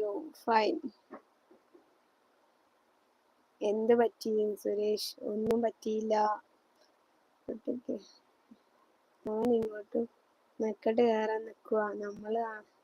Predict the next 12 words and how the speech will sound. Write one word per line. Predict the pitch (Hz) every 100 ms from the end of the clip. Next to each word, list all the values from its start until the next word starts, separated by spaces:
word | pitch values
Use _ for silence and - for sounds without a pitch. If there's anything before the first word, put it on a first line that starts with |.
| _ _ _ _ _ -
നമ്മളോടാണ് | 214 226 226 233 240 226 214
കളി | 202 202
ആദ്യം. | 214 208 196 202 - - 247 302 - - 359 370 294 - -
സുഖാണോ? | 233 214 208 233 220 220 214 214
എവിടെ | 208 202 202 214
വീട്? | 208 196 190 196 - - _ _ _ - - _
സുഖാണ്, | - 233 214 226 220
അൽഹംദുലില്ലാ. | 220 214 220 208 202 - 202 202
വീട് | 208 208 233 453 -
മലപ്പുറം | 214 208 - 220
കുറ്റിപ്പുറം | 214 - 208 202 233
ട്ടോ. | 220 202